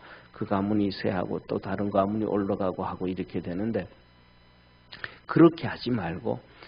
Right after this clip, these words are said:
처음에 하나님께서 이 다윗을 통해 가지고 만들어 주셨던 이십사 반열대로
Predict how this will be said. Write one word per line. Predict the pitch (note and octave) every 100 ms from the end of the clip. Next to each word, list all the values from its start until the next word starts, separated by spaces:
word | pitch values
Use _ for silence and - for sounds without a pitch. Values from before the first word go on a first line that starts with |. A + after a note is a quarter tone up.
| -
처음에 | - - E3+ D#3+ E3
하나님께서 | C3+ C3 C3+ A#2 - G#2+ G#2+ G#2+ G#2 - - -
이 | G#2
다윗을 | G2+ E2+ G2 B2 - G2+ -
통해 | G#2 G#2
가지고 | F#2+ F2 G#2 G#2
만들어 | F2 E2+ F#2+ G2+ F#2+
주셨던 | - - F#2+ - F2 D#2
이십사 | G2+ G2+ - - - F#2
반열대로 | - F2 F2+ F#2+ F#2 G2 G#2+ F#2